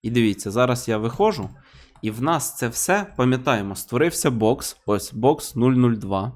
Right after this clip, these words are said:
І далі якби цей наш бокс отримав в оцей edit полі, і загалом бачимо, внизу списку в нас є цей той ж основний бокс нуль нуль два. І якщо я створю якийсь... Подальший бокс, він, відповідно, в нас буде названий бокс нуль нуль три.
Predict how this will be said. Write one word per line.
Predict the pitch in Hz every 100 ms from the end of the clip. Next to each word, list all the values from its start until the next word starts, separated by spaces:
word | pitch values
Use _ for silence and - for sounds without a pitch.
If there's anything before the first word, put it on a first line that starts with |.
| -
І | 127
далі | 139 185 160
якби | 147 139 131 123
цей | - 143 127
наш | 127 123
бокс | 117 143 170 - -
отримав | 117 - 143 139 123 107
в | 110
оцей | 113 123 117 104 - 117
edit | 113 - -
полі, | 131 190 180
і | - 120 120
загалом | 117 104 110 151 175
бачимо, | 113 117 113 101 98
внизу | 98 110 120 120
списку | - - 170 170 -
в | 110
нас | 113 131 -
є | 101 117 117
цей | - 110 123 123 - -
той | 120 113
ж | 156 - -
основний | 131 127 - 107 110 117
бокс | 98 120 175 - - - - -
нуль | 120 156
нуль | 139 110 120 120 -
два. | 208 208 98 - - - -
І |
якщо | 113 - 151
я | 131
створю | 113 - 117 110
якийсь... | 104 104 107 - 120 - - - _ -
Подальший | 120 107 104 117 - 202
бокс, | 180 196 190 -
він, | 151 147
відповідно, | 123 127 113 131 113
в | 104
нас | 117 110
буде | 104 101 104
названий | 117 113 107 104
бокс | 101 120 107 - 110
нуль | 110
нуль | 101 101
три. | 95 135 175